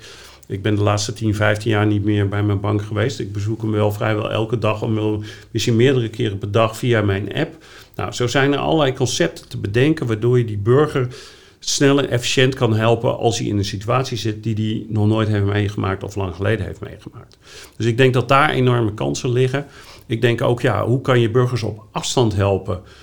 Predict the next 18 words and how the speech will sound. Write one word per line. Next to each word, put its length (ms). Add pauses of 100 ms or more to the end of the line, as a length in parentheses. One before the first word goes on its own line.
(100)
zonder 420
er 100
meteen 380
een 100
auto 260
met 180
twee 200
mensen 300
naartoe 260
te 100
sturen? 340
Want 180
als 160
die 140
auto 280
daar 160
naartoe 320
stuurt, 400